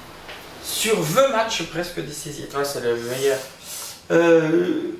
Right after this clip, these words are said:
Speaker 1: Heroes trois. Heroes trois contre Dead by Daylight. Alors, ils ont, euh, des similitudes sur le fait que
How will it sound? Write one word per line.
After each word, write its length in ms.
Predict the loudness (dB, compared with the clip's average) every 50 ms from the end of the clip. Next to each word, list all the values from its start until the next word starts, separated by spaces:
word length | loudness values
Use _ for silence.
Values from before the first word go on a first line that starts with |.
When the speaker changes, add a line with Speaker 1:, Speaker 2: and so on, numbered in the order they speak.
| -14 -10 -2
Speaker 1:
Heroes 320 | 2 2 4 4 2 2 0
trois. 380 | -2 -2 -2 -2 -2 -4 -10 -16 -20 -20 -20 -20 -20 -20 -20 -20 -20 -20 -20 -20 -20 -20 -18 -8 -4
Heroes 240 | -4 -2 -2 -2 -4 -4
trois 240 | 0 2 2 2 2
contre 340 | 0 -4 -4 -6 -6 -8 -8 -6 -4 -2
Dead 300 | 0 0 0 -2 0 2
by 200 | 4 4 4 4 0 -2
Daylight. 300 | -4 -6 -6 -6 -10 -14 -18 -20 -20 -20 -18 -10 -6
Alors, 220 | -4 -4 -2 -2 -4
ils 140 | -4 -4 -4
ont, 100 | -4 -4
euh, 680 | -4 -6 -8 -8 -10 -12 -14 -16 -16 -16 -14 -12 -12 -10 -10
des 160 | -10 -10 -10 -12 -18 -20 -16 -12
similitudes 960 | -10 -8 -6 -6 -6 -6 -6 -6 -4 -2 -2 -2 -2 -4 -6 -10 -12 -12 -8
sur 120 | -4 -2
le 80 | -2 -2
fait 320 | -2 -2 -4 -4 -6 -4 -2
que 200 | -2 -2 -2